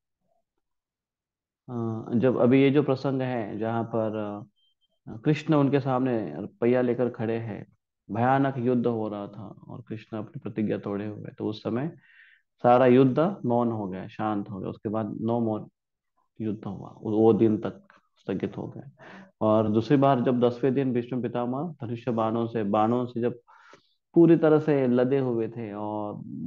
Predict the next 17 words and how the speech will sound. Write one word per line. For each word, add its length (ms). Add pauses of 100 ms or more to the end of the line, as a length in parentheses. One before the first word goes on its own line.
(180)
घायल 400
होकर, 280
मूर्छित 360
होकर 220
गिर 260
गए 220
थे, 140
तो 120
भीष्म 320
पितामह 340
जैसे 320
ही 60
गिर 260
गए 180
रथ 160
से 260
नीचे 360